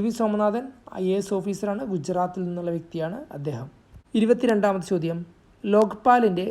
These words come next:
നിലവിലെ അധ്യക്ഷൻ ആരാണെന്നാണ്. ദേശീയ തലത്തിലുള്ള അഴിമതി അന്വേഷണ ഏജൻസി ആയിട്ടുള്ള ലോക്പാലിലെ നിലവിലെ അധ്യക്ഷനാണ് അജയ് മാണിക് റാവു. ഓപ്ഷൻ എ ആണ് ഉത്തരം. അജയ് മാണിക് റാവു ആണ് ഇപ്പോഴത്തെ ലോക്പാൽ.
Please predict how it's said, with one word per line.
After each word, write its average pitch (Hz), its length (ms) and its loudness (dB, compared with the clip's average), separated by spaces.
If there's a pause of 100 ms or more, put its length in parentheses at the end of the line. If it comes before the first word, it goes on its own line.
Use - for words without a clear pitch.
(120)
നിലവിലെ 180 360 -2
അധ്യക്ഷൻ 180 480 -2
ആരാണെന്നാണ്. 151 480 -6 (1040)
ദേശീയ 180 280 2 (100)
തലത്തിലുള്ള 180 460 0 (420)
അഴിമതി 185 380 0 (380)
അന്വേഷണ 202 400 0 (120)
ഏജൻസി 185 420 -2
ആയിട്ടുള്ള 156 340 -4 (100)
ലോക്പാലിലെ 170 640 -2 (260)
നിലവിലെ 180 360 0 (420)
അധ്യക്ഷനാണ് 165 680 -4 (720)
അജയ് 202 400 2 (140)
മാണിക് 165 360 -2
റാവു. 156 180 -2 (120)
ഓപ്ഷൻ 160 260 -8 (220)
എ - 20 2 (120)
ആണ് 156 120 -4
ഉത്തരം. 151 260 -8
അജയ് 175 320 -2
മാണിക് 165 300 -6
റാവു 160 220 -2
ആണ് 165 100 -6 (100)
ഇപ്പോഴത്തെ 170 380 -6 (480)
ലോക്പാൽ. 143 400 -4